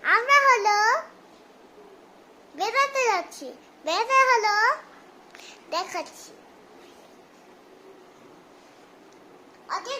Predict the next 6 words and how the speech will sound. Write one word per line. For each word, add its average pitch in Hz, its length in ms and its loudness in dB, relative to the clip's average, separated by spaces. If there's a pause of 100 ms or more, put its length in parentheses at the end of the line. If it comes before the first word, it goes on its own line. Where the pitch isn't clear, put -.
(140)
ঘর 381 180 -2 (100)
গোছানো 539 420 0 (100)
কেন 539 180 2 (140)
আপনারা 427 320 -4
দেখাই। 330 440 -4 (4000)
আপনারা 508 540 2